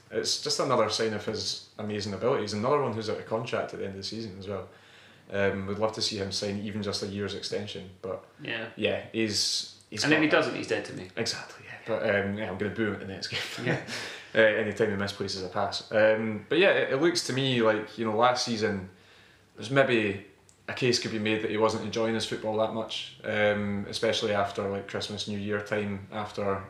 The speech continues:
Speaker 1: Osman Sow left and he didn't really have that guy up front to work with. He, he did look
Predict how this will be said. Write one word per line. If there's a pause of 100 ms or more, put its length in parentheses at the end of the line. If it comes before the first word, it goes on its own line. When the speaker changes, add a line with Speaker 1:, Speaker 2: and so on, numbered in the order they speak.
(140)
Speaker 1:
Osman
Sow
left
and
he
didn't
really
have (580)
that
guy
up
front
to
work
with.
He,
he
did
look